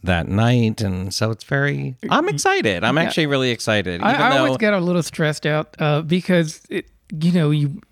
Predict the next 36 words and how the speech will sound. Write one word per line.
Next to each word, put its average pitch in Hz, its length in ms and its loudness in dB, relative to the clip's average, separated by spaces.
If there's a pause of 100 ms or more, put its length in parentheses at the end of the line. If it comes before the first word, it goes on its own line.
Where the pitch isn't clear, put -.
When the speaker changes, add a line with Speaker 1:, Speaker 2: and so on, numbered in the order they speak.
Speaker 2:
you're 151 140 0
like, 160 220 2
"Oh 156 100 4
my 147 100 4
God, 135 220 2
am 139 100 2
I 147 60 2
gonna 147 180 2
get 143 140 4
all 147 80 4
the 143 80 2
names 139 300 2
right? 139 200 2
Am 131 140 -2
I 143 40 -2
gonna 151 180 0
get 147 120 2
all 147 100 2
the 139 120 2
dresses 143 540 0
and 151 100 -4
Speaker 1:
Right, 110 140 2
Speaker 2:
this, 156 100 -2
Speaker 1:
right, 107 160 0
Speaker 2:
all 143 80 2
Speaker 1:
right. 151 80 -2
Speaker 2:
the 139 80 -2
stuff 156 380 0
and 135 100 4
the 127 40 0
pictures? 190 360 0
Where 190 160 4
are 220 80 2
the 185 60 2
pictures? 185 420 -2
Where," 113 260 0